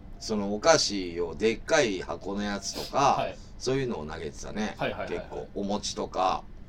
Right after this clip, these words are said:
Speaker 2: あ、お餅ね。
Speaker 1: うん。
Speaker 2: お餅じゃないですか。
Speaker 1: あとね、大人のおもちゃでしょ？
Speaker 2: 恒例の。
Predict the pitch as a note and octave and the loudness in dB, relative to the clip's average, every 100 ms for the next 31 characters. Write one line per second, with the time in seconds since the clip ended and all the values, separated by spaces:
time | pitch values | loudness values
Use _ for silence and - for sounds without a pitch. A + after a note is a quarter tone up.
0 | - D3 B2 E3+ B3 C#4 C#4+ D#4+ D#4+ - | -2 0 0 -2 -2 4 8 8 6 -6
1 | G3+ G#3 F#3+ - C#4 G2+ - - - - | 0 0 0 0 2 0 -4 -6 -2 2
2 | C#3 A#2+ A2+ F2+ - - - - - - | 2 4 2 0 -4 -12 -14 -10 -6 -2
3 | - - - - - - - - - - | 0 0 0 0 0 0 0 0 -4 -2
4 | - - - - A2+ D3 C#3 B2+ B2+ B2+ | 0 0 -2 -4 2 4 6 4 2 2
5 | A2 E2 C#2+ - - - - - - - | 2 2 0 2 2 0 -6 -14 -12 -12
6 | - - A#2+ A2 G#2+ G2 | -6 -2 -2 -2 -4 -8